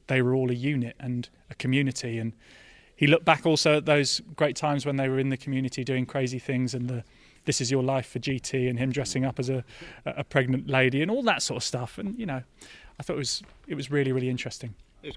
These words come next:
Speaker 2: it was great. He reminded us, I think, again, how lucky we are to be Watford supporters. Some of the characters that he spoke of,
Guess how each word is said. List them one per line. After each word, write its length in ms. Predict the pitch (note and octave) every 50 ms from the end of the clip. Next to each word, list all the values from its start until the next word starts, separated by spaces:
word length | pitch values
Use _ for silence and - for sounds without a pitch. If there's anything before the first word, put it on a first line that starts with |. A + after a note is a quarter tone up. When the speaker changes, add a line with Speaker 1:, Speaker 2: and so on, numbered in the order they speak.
| - - -
Speaker 2:
it 80 | - D#3+
was 100 | D3+ -
great. 280 | - - C3 A#2+ A2+
He 60 | B2+ C#3+
reminded 440 | D#3 D#3 E3+ F3 E3+ D#3 C#3+ B2+
us, 260 | C3+ B2+ - - - - -
I 160 | - - F#3
think, 180 | - B3 A3+ E3+
again, 300 | D#3 C#3 E3 C#3+ B2+ B2
how 120 | C#3 C#3
lucky 220 | C3+ C#3 - -
we 80 | C3 B2+
are 100 | C3 B2
to 60 | -
be 80 | - B2+
Watford 300 | B2 D3+ C#3+ - C3+ -
supporters. 280 | - - D3 C#3 B2
Some 140 | - E3+ D3+
of 60 | D3
the 80 | B2 A#2+
characters 540 | - - - D3 C#3+ C#3+ C#3+ - C#3+ B2+ -
that 100 | - -
he 40 | B2
spoke 380 | - - C#3+ C3+ C3 - -
of, 220 | C#3 C3 B2 A#2